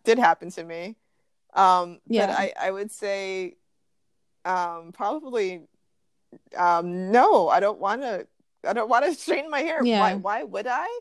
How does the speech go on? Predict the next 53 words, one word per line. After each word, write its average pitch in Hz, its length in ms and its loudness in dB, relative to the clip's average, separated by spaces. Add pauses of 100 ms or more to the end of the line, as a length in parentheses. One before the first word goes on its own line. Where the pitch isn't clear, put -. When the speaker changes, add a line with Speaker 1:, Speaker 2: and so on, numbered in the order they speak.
(120)
Speaker 2:
Mm-hmm. 262 180 0
Speaker 1:
I 302 80 4
think 294 180 6
actually 320 280 -2
I 311 80 -4 (120)
asked - 180 -12
her, 302 80 -12
"Why, 226 200 -4
why 226 300 -2
Speaker 2:
Yeah. - 20 -4
Speaker 1:
would 226 220 -10
I?" 151 340 -12 (1120)
Speaker 2:
Yeah, 226 460 2
and 196 140 -8
she's 214 200 -10
like, 196 280 -4
"Oh, 196 220 -4
wait, 175 160 -4
what? 180 220 -4 (140)
I 196 60 -6
don't 202 100 -2
know 208 80 -4
what 208 80 -10
to 175 80 -12
do. 170 280 0
Can 214 140 -4
you 220 80 0
just 240 220 4
buy 185 180 6
this 196 160 4
curling 190 320 2
iron 202 180 -4 (440)
or - 80 -2
whatever, 196 180 4
Speaker 1:
Yeah. - 60 2
Speaker 2:
flat - 160 4
iron?" 208 300 -2 (220)
Speaker 1:
Yeah. - 180 -4
Speaker 2:
Yeah, 175 460 -4 (120)
and 214 120 4
I 226 140 6
would 311 120 4
ask 190 340 2
them, 196 460 -6 (140)
"Do 208 120 -8
you, 220 360 -2
do 202 80 -4
you 214 60 0
wanna 208 180 2
curl 190 80 2
Speaker 1:
Yeah. 190 140 8
Speaker 2:
your 160 180 2
hair? 156 380 -6